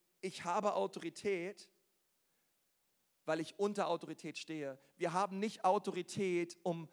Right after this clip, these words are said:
Macht auszuüben über Menschen.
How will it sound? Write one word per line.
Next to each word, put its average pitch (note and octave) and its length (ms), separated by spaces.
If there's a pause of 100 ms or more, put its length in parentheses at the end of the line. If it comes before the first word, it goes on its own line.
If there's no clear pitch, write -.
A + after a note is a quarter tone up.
(160)
Macht F3+ 640 (140)
auszuüben F#3 840
über F3 220
Menschen. E3 540